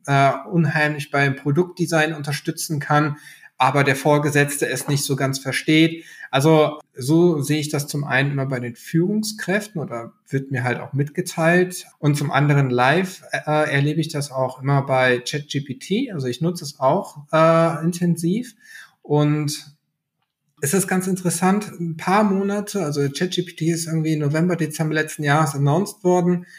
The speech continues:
Zwei Monate später kam schon die Version vier, also Chat G P T drei wurde announced. Chat G P T vier wurde dann, äh,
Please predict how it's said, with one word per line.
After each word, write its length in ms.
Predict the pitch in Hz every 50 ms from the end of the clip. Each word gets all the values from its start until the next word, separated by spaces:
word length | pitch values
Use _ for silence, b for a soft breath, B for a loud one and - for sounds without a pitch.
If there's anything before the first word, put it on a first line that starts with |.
| B B B B B
Zwei 260 | - - 165 165 170
Monate 400 | 170 170 170 170 165 165 160 151
später 340 | 143 - - 165 160 175 160
kam 300 | - - 160 156 160 156
schon 180 | - 165 147
die 120 | 143 139 139
Version 420 | 143 135 135 135 139 135 131 127
vier, 420 | - - - 160 170 202 214 170
also 200 | 123 113 - - - -
Chat 200 | - 147 143 143
G 100 | - 123
P 100 | - 143
T 160 | - - -
drei 340 | - - - 123 143 160 170
wurde 240 | 185 180 175 175 160
announced. 540 | 165 170 175 180 180 185 190 185 185 - B B B B B B B B
Chat 240 | - 170 165 165 165
G 80 | 156 143
P 140 | 139 131
T 180 | - - 139 120
vier 400 | - - - - 175 190 196 185
wurde 200 | 185 190 180 -
dann, 340 | 175 165 160 156 160 156
äh, 60 | 151